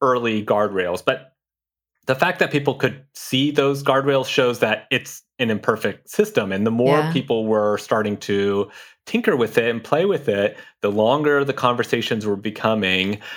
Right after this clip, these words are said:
Speaker 1: the more people were able to get it to what Microsoft said was, you know, a style we didn't intend, if, you know, a lot of journalists, including me,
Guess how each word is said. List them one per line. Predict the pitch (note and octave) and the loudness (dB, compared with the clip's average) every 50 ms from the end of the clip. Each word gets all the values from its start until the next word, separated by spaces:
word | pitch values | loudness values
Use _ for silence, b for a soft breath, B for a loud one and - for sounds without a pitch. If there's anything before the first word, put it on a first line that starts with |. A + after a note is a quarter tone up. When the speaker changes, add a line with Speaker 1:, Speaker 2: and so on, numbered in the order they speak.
| B B - | B B -2
Speaker 1:
the | A2+ A2+ | 0 0
more | A2+ A#2 A#2 A#2 B2 B2+ B2+ | 2 2 2 2 2 2 2
people | B2+ C3+ B2+ C3+ A#2+ | 0 -2 -4 -2 0
were | A2 G#2+ G#2+ - - | 0 0 0 0 0
able | A#2+ A#2 A2+ A#2 G#2+ | -2 -2 0 -2 -4
to | - - - G#2 G2+ G2+ G2+ G2+ G2+ G2+ G2+ G2+ G2 G2 - - _ _ - A#2 | -4 -2 -2 0 0 2 2 0 0 0 0 0 -2 -4 -6 -10 _ _ -16 -4
get | - C3 B2+ B2 | -2 0 0 0
it | B2 - - - | -2 -4 -6 -4
to | - A#2+ A2+ A2 A2 A2 G#2+ G#2 G#2 G#2 G#2 - _ _ | -2 0 2 2 2 2 2 2 0 -2 -4 -6 _ _
what | A#2+ A#2 A2+ A2+ - B2+ | 0 0 0 0 -2 0
Microsoft | B2+ B2+ B2+ B2+ A#2 - B2 A2 - | 0 0 0 -2 0 0 0 0 2
said | - A#2+ A2 G#2+ G#2 | 0 0 0 0 0
was, | G#2 G#2+ G#2 G2+ G2+ - | 0 0 0 0 -4 -4
you | - A2+ | -4 -4
know, | G2+ G2 - - | -4 -4 -4 -4
a | A2 | -8
style | - - - A#2+ G#2+ A2+ A#2 A2 G#2+ | -8 -4 -2 0 2 2 2 2 0
we | G#2+ G#2 G#2 | 0 0 0
didn't | G2+ G#2 G2+ G#2 F#2+ - | 0 0 0 -2 -4 -4
intend, | G2 G2 F2 E2 - G#2+ F2+ - - - - - B B B B B B B B _ - | -6 -8 -8 -4 -4 -2 -2 -2 -6 -12 -16 -18 B B B B B B B B _ -2
if, | C3 C3 - - - - - | -2 -2 -2 -10 -12 -4 -2
you | C3 | -2
know, | G#2 F#2 F2 | -2 0 -2
a | G2 | 0
lot | A2+ C3 D#3+ E3+ | 2 2 2 0
of | D3 | 0
journalists, | C3+ B2+ B2+ C3+ C3+ C3 B2+ B2 A2+ - - - _ _ _ | 0 0 0 2 0 0 0 0 -2 -4 -10 -18 _ _ _
including | - - - - A2+ D3+ F3+ D3+ | -20 -10 -4 -4 -4 -2 -2 -2
me, | A2 G#2 G2+ A2 - | -2 -2 -2 -4 -8